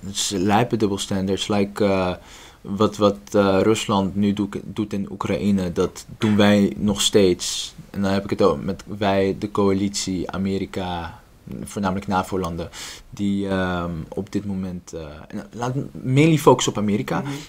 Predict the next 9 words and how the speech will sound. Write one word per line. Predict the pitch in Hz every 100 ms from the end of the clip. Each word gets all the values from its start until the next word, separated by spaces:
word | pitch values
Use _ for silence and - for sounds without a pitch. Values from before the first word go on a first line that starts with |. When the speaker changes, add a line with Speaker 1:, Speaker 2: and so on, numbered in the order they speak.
| -
Speaker 1:
Eh, | - 107 101 101
Amerika | 98 113 117 113 113
die | 104 104
op | 101
dit | 101
moment | 101 101
nog | 98
steeds | - 98
Jemen | - 101 101 98 95 95